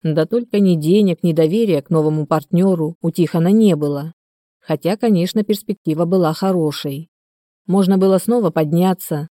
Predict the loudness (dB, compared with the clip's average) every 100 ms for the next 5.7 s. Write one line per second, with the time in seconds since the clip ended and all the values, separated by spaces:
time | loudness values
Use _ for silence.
0 | _ -2 0 0 0 -2 -2 0 0 -2
1 | -4 -2 -2 0 0 -2 -6 _ -6 -4
2 | -4 -4 -2 0 0 2 2 2 -2 -8
3 | _ _ _ _ _ _ -2 -2 0 -2
4 | 0 -2 0 0 0 0 0 -2 -2 0
5 | 0 -2 -8 -8 -10 -10